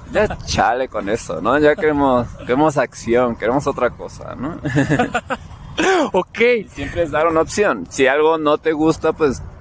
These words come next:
Speaker 1: tú propon lo que a ti te gusta, ¿no? Yo digo, y así debe ser el arte, ¿no?
Speaker 2: Sí, que creo que tienes mucha razón también, ¿no? En producir y crear lo que a ti realmente te gusta, no seguir como un canon o un lineamiento.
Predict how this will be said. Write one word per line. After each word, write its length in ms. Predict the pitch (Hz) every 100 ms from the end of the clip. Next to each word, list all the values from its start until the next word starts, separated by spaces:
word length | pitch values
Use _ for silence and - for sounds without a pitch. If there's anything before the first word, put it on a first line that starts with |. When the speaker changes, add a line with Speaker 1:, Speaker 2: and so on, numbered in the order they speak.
| - -
Speaker 1:
tú 120 | 139
propon 400 | 147 135 131 131
lo 120 | 139
que 80 | 101
a 60 |
ti 140 | - 101
te 140 | 95
gusta, 540 | 95 117 117 - - 85
¿no? 160 | 113
Yo 160 | 143 110
digo, 320 | 98 92 58
y 120 | 67
así 220 | 78 - 92
debe 180 | 104
ser 200 | 110 107
el 120 | 98 92
arte, 340 | 101 - -
¿no? 380 | - 156 - - - - -
Speaker 2:
Sí, 180 | - - -
que 80 | -
creo 160 | 285 320
que 60 |
tienes 180 | 277 269
mucha 200 | 254 254
razón 360 | 240 190 220 220
también, 420 | 208 190 202 180
¿no? 180 | 180 202
En 80 | 202
producir 500 | 185 175 175 - 202
y 80 | 233
crear 220 | 185 185
lo 120 | 208
que 80 | 185
a 40 | 170
ti 180 | 196
realmente 380 | 196 196 202 202
te 100 | 180
gusta, 320 | 170 202 -
no 140 | 180 190
seguir 260 | 214 190
como 160 | 214 196
un 100 | 196
canon 480 | 220 185 175 180 214
o 120 | 180
un 160 | 170 196
lineamiento. 840 | 208 175 165 175 196 202 160